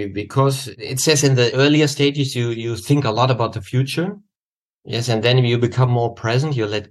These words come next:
bit go of the idea of future. You say, "Oh, I don't know, <laughs> you know, let's see what happens,"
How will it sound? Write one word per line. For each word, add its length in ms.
bit 240
go 380
of 140
the 120
idea 320
of 100
future. 360
You 100
say, 180
"Oh, 220
I 60
don't 180
know, 300
<laughs> 60
you 220
know, 80
let's 220
see 160
what 160
happens," 600